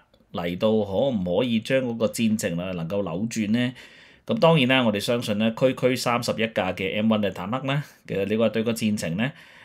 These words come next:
呃，會有幫助嘅，絕對嘅呢個。咁但係可唔可以做到一個呢，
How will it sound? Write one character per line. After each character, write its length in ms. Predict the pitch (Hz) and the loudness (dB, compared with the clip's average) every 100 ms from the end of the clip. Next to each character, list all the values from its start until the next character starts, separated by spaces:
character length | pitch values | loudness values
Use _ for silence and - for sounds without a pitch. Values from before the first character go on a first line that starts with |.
| - | -6
呃， 200 | - 110 | 0 2
會 160 | 107 123 | 4 4
有 120 | 123 | 4
幫 200 | 120 135 | 4 2
助 160 | 135 92 | 2 0
嘅， 120 | 95 | 0
絕 160 | 92 92 | -4 -4
對 160 | 87 80 | -4 -4
嘅 160 | 76 | -4
呢 100 | 80 | -6
個。 80 | 82 | -8
咁 280 | 71 - 160 | -10 -6 -4
但 240 | 165 101 107 | -2 0 0
係 160 | 107 | -2
可 140 | 104 107 | 0 0
唔 120 | 131 | 0
可 160 | 120 131 | 0 0
以 140 | 113 - | -2 -4
做 240 | 104 95 | -4 -2
到 100 | 95 123 | 0 0
一 20 | |
個 140 | 127 110 | 2 2
呢， 160 | 117 | 2